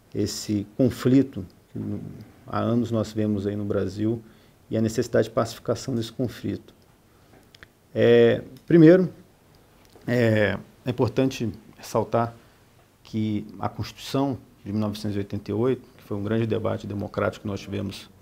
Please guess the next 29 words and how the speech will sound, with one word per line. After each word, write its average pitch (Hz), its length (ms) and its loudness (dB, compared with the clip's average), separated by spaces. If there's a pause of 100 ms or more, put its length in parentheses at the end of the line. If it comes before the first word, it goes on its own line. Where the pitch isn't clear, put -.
(1300)
aí, 98 520 -2 (580)
é, 98 680 -4 (120)
no 110 100 -8
século 101 360 -8
passado, 120 600 0 (880)
ela 117 280 4
buscou 139 720 0 (480)
aí 117 260 2
trazer 127 360 4
algumas 135 280 0
balizas, 131 580 0
alguns 131 320 -2
nortes 123 600 -2 (720)
para 113 540 0
o 117 100 -8
processo 113 520 -2
de 113 100 -10
demarcação 113 640 -4
de 104 80 -8
terras 113 160 -2
indígenas, 101 200 -6
para 127 100 -2
o 113 40 -2
reconhecimento 165 720 0
do 151 120 -4
direito 127 380 0
dessas 123 260 -8
comunidades 113 460 -2
indígenas. 92 440 -8